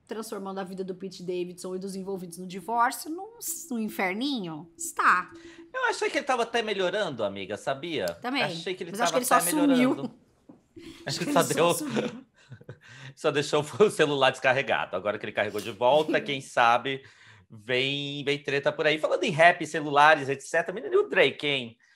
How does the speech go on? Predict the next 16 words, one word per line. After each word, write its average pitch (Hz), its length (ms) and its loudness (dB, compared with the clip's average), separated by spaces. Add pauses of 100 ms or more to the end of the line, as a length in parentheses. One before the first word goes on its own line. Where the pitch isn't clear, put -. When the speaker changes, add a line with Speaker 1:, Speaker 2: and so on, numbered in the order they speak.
(260)
Speaker 2:
Que - 100 -20
tava 170 280 2
aí 165 100 2
numa 160 180 0
festinha 190 880 -4 (400)
e 147 120 -8
daí 147 960 2
viu 143 120 -4
uma 170 140 4
gata. 151 680 4 (960)
E 120 120 -10
daí, 127 480 -2
uma 175 100 4
gata, 147 240 6
inclusive, 151 300 -2
acompanhada, 196 1080 4